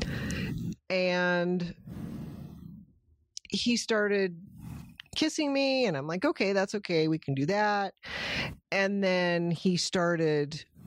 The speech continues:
touching me in places that maybe I wasn't super comfortable with. And,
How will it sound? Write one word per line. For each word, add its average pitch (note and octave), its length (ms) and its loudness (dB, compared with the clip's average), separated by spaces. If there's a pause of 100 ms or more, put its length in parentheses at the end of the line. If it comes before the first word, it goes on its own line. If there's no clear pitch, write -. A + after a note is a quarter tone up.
(680)
touching D#3 480 2
me D3 480 2 (380)
in D3 220 2
places C3+ 680 0
that C3 500 2
maybe F3 480 2
I D3 80 2
wasn't C3+ 300 0
super C#3 240 0
comfortable F#2+ 560 0
with. - 400 0 (1080)
And, D3+ 800 2